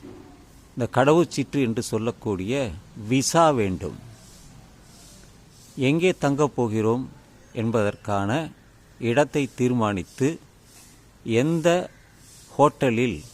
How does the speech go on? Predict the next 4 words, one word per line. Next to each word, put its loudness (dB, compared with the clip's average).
தங்கப் 2
போகிறோம், -2
அங்கிருந்து 2
எந்தெந்த 0